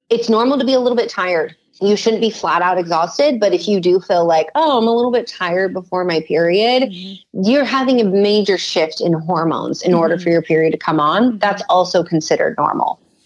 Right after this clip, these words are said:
Speaker 2: Yeah, I think that's good to know because, like you said, so many of the, like, extremes, or I think it, it's hard to know, like, well, what's considered extreme because of all these jokes or, you know,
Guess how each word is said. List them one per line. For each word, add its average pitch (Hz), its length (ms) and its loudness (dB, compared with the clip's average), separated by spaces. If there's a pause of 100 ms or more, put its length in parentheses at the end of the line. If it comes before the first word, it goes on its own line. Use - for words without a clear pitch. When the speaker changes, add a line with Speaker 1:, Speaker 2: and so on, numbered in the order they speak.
(140)
Speaker 2:
Yeah, 185 240 -4 (100)
I 180 60 -12
think 226 120 0
that's 311 180 0
good 311 120 -4
to 254 80 0
know 175 180 -2
because, 165 460 -2 (460)
like 214 200 2
you 208 80 -2
said, 170 380 0
so 175 240 -2
many 208 200 2
of 202 120 2
the, 180 420 -2 (140)
like, - 320 -8
extremes, 143 720 -2
or 165 320 -2 (220)
I 202 160 0
think 294 160 0
it, 359 100 0
it's 247 140 -2
hard 220 320 0
to 214 100 -4
know, 196 180 0
like, 175 220 0 (340)
well, 170 120 -4
what's 180 240 -2
considered 170 360 -2
extreme 277 380 2
because 185 320 -2
of - 80 -4
all 160 200 0
these 160 300 -2 (380)
jokes 208 480 2
or, 196 420 2
you 196 120 -4
know, 160 340 -2